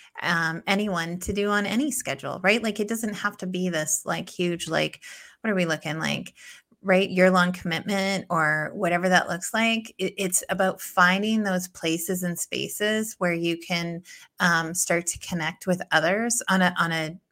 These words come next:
on a deeper level. Um, that, and that can happen every, anywhere.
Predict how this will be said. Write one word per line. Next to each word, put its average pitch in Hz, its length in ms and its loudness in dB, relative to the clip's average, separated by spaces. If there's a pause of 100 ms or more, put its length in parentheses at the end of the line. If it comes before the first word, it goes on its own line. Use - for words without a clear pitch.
(140)
on 185 100 2
a 170 80 2
deeper 165 360 -2
level. 196 440 0 (400)
Um, 170 720 2 (600)
that, 180 340 4
and 190 300 4
that 196 140 10
can 214 140 0
happen 196 360 4
every, 233 420 0 (240)
anywhere. 220 460 0